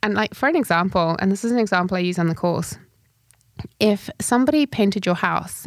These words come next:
and you, you decided you agreed to swap services, um,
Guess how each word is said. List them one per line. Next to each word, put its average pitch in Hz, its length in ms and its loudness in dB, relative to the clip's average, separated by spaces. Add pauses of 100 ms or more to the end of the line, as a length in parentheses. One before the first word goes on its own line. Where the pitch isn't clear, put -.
and 185 180 4
you, 185 240 2
you 185 160 2
decided 185 600 -2
you 185 200 2
agreed 190 480 0
to 185 240 2
swap - 340 0
services, - 680 -2 (840)
um, 85 320 -2